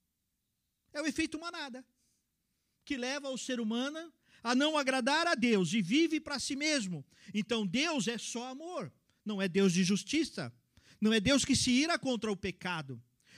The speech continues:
O ser humano não é tão mau assim, afinal é criatura de Deus. Deus criou, mas se esquece que o ser humano caiu e é pecador.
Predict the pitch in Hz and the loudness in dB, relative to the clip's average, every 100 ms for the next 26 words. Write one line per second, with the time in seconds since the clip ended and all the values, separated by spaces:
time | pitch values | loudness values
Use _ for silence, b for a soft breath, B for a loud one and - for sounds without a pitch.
0 | B 165 - 247 190 208 285 247 160 b | B 2 4 6 6 6 4 2 -6 b
1 | b b - 381 220 208 - 190 156 139 | b b -10 -4 0 0 -2 -8 -8 -10
2 | 135 135 - - 131 139 214 - 247 247 | -8 -8 -10 -12 -10 -10 -10 -8 -8 -6
3 | 269 262 285 277 - 285 294 311 294 302 | -6 -8 -8 -10 -10 -12 -12 -12 -10 -8
4 | 320 311 - - - _ _ _ _ - | -8 -12 -14 -20 -20 _ _ _ _ -6
5 | 254 254 - 240 262 254 269 285 _ _ | -4 -4 -6 -6 -6 -6 -10 -14 _ _
6 | _ _ _ _ - 254 254 - 247 240 | _ _ _ _ -8 -6 -6 -6 -6 -8
7 | - 233 240 240 220 247 247 B B B | -6 -8 -8 -4 -2 0 -2 B B B
8 | - 254 254 302 311 - B 247 240 285 | -4 -2 2 4 2 -2 B 2 4 2
9 | 254 - - 233 254 226 262 320 185 | 0 2 4 4 0 0 0 2 0